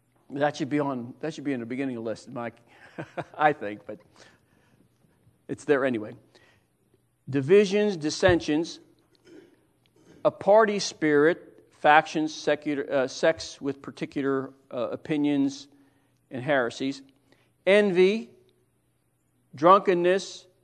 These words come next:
carousing, and the like. I warned you before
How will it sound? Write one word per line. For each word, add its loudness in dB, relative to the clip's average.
carousing, 8
and 0
the 4
like. 6
I 4
warned 4
you -4
before 2